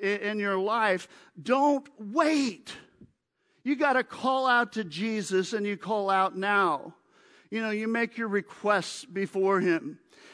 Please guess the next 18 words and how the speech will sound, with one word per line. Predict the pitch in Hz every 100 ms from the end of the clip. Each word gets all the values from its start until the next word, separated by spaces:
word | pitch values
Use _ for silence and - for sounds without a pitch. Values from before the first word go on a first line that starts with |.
| -
And, | 214 233
and | 233 226
the, | 196 196
the | 202
second | - 320 381
thing | 302 269
I | 226
kind | 208 226 208
of | 180 - 170 -
figure | 220 190 190
out | 196 190
in | 180
this | 170 -
story | - 196 185 170 139 131 135 - - -
is | 180 190
that | 185 202 - _ _ _ _ _ -
you | 214
cannot | 214 247 233 220 233 247 247